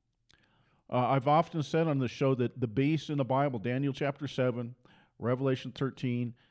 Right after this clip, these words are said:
seventeen, eighteen, and nineteen, are not, you know, they're not eight-legged creatures that crawl up out of, out of a swamp somewhere. These are global empires. These are world empires.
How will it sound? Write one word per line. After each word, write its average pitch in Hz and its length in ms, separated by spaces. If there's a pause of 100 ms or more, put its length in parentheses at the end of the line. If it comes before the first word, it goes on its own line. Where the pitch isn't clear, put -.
(140)
seventeen, 127 440
eighteen, 127 300
and 120 100
nineteen, 120 340
are 131 80
not, 180 320 (960)
you 147 120
know, 135 80
they're 151 100
not 185 280 (100)
eight-legged 151 500
creatures 160 400
that 123 140
crawl 143 240
up 135 120
out 131 140
of, 120 100
out 131 180
of 113 100
a 104 40
swamp 143 400
somewhere. 95 440 (1400)
These 143 180
are 147 60
global 143 420
empires. 120 380
These 123 160
are - 20
world 123 240
empires. - 520